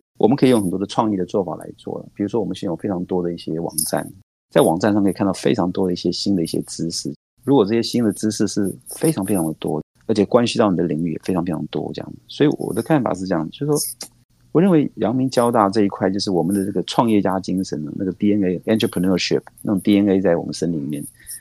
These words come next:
我觉得这一块我们可以更往前面去走。我觉得创意，所谓的创意就是我们可以大量的使用这科技的概念。所谓的科技是我们现在所谓的多媒体，或者是我们的，我们的网站，可以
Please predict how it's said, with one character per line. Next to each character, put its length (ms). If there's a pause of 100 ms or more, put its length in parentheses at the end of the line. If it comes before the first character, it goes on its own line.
(140)
我 80
觉 40
得 60
这 80
一 40
块 160
我 40
们 80
可 100
以 40
更 180
往 100
前 140
面 140
去 120
走。 220 (120)
我 120
觉 40
得 60
创 180
意， 100
所 180
谓 60
的 60
创 240
意 40
就 80
是 160 (440)
我 100
们 100
可 140
以 40
大 220
量 160
的 100
使 260
用 180
这 200
科 200
技 140
的 100
概 220
念。 240
所 120
谓 60
的 80
科 240
技 160
是 120
我 80
们 100
现 100
在 140 (120)
所 160
谓 60
的 100
多 180
媒 200
体， 300
或 140
者 40
是 100
我 60
们 80
的， 60 (120)
我 100
们 100
的 60
网 140 (100)
站， 240 (220)
可 80
以 80